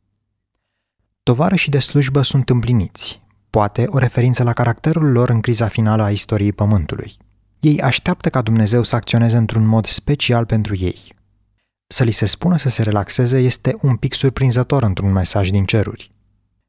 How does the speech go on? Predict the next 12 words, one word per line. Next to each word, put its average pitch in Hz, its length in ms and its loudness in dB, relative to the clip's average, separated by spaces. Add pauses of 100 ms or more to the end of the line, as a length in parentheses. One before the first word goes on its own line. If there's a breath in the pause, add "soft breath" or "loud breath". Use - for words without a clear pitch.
(120)
Când 110 220 0
mă 107 220 4
relaxez, 98 760 -2 (140)
adeseori 165 460 0
se - 100 -2
întâmplă 131 340 0
lucruri 123 360 0
rele. 101 400 -2 (680)
Aici 104 340 -2
putem 104 280 -2
vedea 95 220 0
amânarea. 101 540 0